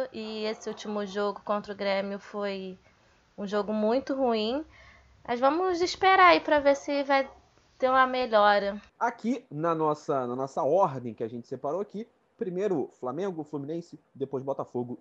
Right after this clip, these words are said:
Speaker 2: e Vasco. A ordem sempre inversa da, do horário dos jogos, né? O Vasco, como não jogou, ficou aqui pra último. É, os jogos da, da, da rodada, né? A gente vai ter uma,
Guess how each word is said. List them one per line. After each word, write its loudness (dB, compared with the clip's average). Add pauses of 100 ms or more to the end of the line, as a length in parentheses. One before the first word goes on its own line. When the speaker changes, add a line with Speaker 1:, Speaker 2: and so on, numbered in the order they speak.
Speaker 2:
e -10
Vasco. -8 (240)
A -4
ordem 0
sempre -8
inversa -2 (260)
da, -2
do -2
horário 2
dos -10
jogos, 4
né? -2
O 0
Vasco, 2
como -2
não -4
jogou, -4 (160)
ficou -4
aqui -8
pra -2
último. -8 (360)
É, 2
os -2
jogos 2
da, -2 (240)
da, 2
da 2
rodada, 2 (380)
né? -8 (220)
A -6
gente -8
vai -2
ter -6
uma, -4